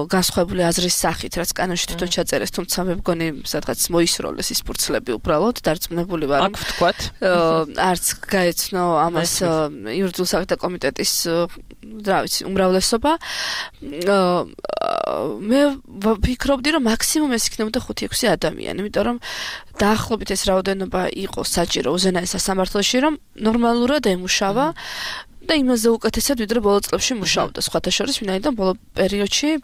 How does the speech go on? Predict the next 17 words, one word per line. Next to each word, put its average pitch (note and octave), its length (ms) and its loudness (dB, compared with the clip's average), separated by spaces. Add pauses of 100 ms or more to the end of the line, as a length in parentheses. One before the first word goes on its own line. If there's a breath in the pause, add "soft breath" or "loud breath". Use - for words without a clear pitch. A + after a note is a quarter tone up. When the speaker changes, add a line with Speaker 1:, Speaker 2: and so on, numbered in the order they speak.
(180)
Speaker 1:
ბოლო F3 260 2
რამდენიმე F#3 320 0
წლის - 220 -6
განმავლობაში G3+ 440 0 (840 loud breath)
მუდმივად B3+ 520 4
კლებულობდა F3+ 560 0
უზენაეს F#3 360 0
სასამართლოს G3+ 420 -2
მოსამართლე G#3 460 0
რაოდენობა F#3+ 520 2
და C#4+ 160 2
თქვენ - 300 -4
გახსოვთ, - 400 -2
როდესაც F3 340 -2
წინა - 240 -2
პრეზიდენტმა F3+ 540 -2
წარადგინა F3+ 640 0